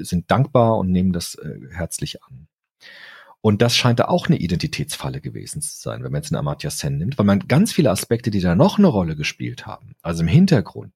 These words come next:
die Sorgen, Ängste, auch radikale Gruppen, die man anscheinend gar nicht so richtig gesehen hat, dass man die übersehen hat und dann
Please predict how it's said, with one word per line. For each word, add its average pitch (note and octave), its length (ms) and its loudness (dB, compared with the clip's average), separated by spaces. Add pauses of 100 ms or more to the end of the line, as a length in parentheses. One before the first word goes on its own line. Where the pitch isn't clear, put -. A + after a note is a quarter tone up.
(120)
die C#3+ 280 -4 (320)
Sorgen, F2+ 380 0
Ängste, - 360 -2
auch - 120 -6
radikale F2+ 420 -2
Gruppen, F#2 280 -8
die D#2+ 80 -4
man D#2+ 160 -2 (260)
anscheinend B2+ 440 2
gar C3 120 4
nicht E3+ 160 4
so D#3 80 -2
richtig - 240 -6
gesehen G#2+ 460 0
hat, - 240 -8 (560)
dass - 180 0
man G#2+ 180 2
die A2+ 360 2 (100)
übersehen F2 580 2
hat C#3+ 160 -4
und G2 140 0
dann A2+ 280 0